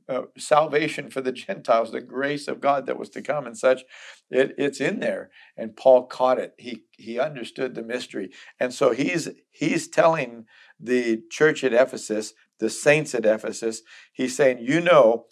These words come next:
how that by revelation God made known to me the mystery, as I've already briefly written, by which, when you read, you may understand my knowledge in the mystery of Christ." He, he's saying this, this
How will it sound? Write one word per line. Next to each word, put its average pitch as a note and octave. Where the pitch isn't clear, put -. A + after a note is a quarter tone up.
how C#3
that B2+
by A#2+
revelation D3
God C#3
made C3+
known C#3+
to C3
me B2
the A#2
mystery, A2+
as G#2+
I've G#2
already C3
briefly C#3+
written, C3+
by D3
which, B2+
when D3
you E3
read, G#2+
you C#3
may C#3
understand A#2+
my A#2+
knowledge C3+
in D3+
the D#3+
mystery C3
of A#2
Christ." A2+
He, D3+
he's C3+
saying B2+
this, D#3
this D#3